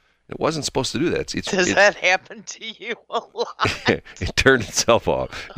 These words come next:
Speaker 1: Yes. Okay, there it is. Okay, so anyway,
Speaker 2: Uh.
Speaker 1: the question and answers back and forth, and it's, it's like, it's like this, this article that's, like, in some audiophile magazine, okay?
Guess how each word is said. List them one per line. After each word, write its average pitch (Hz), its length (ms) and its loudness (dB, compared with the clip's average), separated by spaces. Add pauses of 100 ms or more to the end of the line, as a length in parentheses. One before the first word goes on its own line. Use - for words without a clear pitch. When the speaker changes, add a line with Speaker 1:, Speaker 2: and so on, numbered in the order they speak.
(120)
Speaker 1:
Yes. 87 300 4
Okay, 113 180 4
there 98 180 8
it 80 60 2
is. 69 140 -2 (340)
Okay, 123 300 6 (220)
so 165 360 6
anyway, 147 520 8 (360)
Speaker 2:
Uh. 285 800 -8
Speaker 1:
the 156 140 6
question 202 400 6
and 160 80 6
answers 139 480 6
back 135 220 8
and 135 100 4
forth, 113 340 4
and 127 80 6
it's, - 140 2 (160)
it's 180 200 6
like, 170 280 6
it's - 160 2
like 180 180 6
this, - 320 4
this 127 260 2
article 139 460 6
that's, 107 240 0
like, 113 260 4
in 104 120 4
some 120 320 2 (120)
audiophile 98 600 4
magazine, 73 600 0
okay? 113 380 2